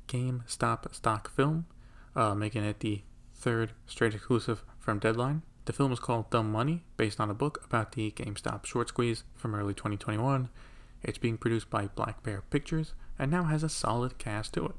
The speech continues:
The actors that have joined the film include Seth Rogen, Paul Dano, uh, Sebastian Stan,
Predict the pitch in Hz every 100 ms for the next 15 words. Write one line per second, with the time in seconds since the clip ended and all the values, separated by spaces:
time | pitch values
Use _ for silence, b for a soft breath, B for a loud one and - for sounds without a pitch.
0 | - 113 110 - 113 110 110 - 117 104
1 | - 143 113 101 139 107 - - 120 -
2 | 123 123 120 101 101 B B - 120 107
3 | - 123 131 104 101 - b b b -
4 | 113 101 117 117 - 110 - 131 127 101